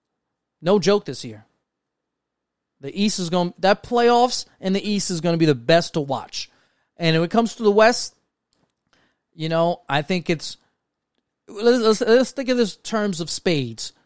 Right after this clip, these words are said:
Two and a possible. Three and a, three, uh, no, two and two possibles. All right? Warriors, Suns, right? Those are your two definite contenders in the West.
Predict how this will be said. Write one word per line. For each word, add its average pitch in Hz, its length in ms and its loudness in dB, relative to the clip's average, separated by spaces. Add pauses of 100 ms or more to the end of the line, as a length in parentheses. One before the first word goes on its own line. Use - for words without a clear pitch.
(360)
Two 240 220 4
and 202 80 4
a 170 40 2
possible. 123 640 -4 (420)
Three 339 200 4
and 311 100 2
a, - 40 2
three, 403 520 0
uh, 277 60 -6
no, 269 160 4
two 370 240 2
and 302 120 0
two 277 160 0
possibles. 135 680 -2 (640)
All 139 120 -2
right? 175 200 2 (880)
Warriors, 262 760 4 (440)
Suns, 220 720 2 (760)
right? 233 280 2
Those 214 200 4
are 226 40 2
your 233 120 4
two 226 420 0 (760)
definite 202 460 2
contenders 190 540 0
in 190 80 -2
the 180 80 0
West. 170 400 2